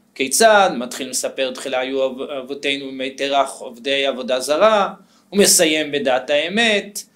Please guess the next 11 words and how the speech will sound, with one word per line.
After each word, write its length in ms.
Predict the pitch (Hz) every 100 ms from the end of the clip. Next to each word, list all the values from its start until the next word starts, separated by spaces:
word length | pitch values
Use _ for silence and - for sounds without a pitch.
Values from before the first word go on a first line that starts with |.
| _ -
וכן 380 | 220 220 208 175
מתחיל 560 | 156 - - 196 185
ומודיע 540 | 160 156 156 143 175 160
שעבדים 560 | - 151 143 143 160
היינו 280 | 147 147 160
לפרעה 400 | 151 147 139 147
במצרים, 880 | 143 139 143 - 180 202 196 185 180 - _ _ _
וכל 320 | - - 196 175
הרעה 320 | 147 147 160
שגמה 440 | - 139 139 143
לנו, 560 | 160 214 202 196 190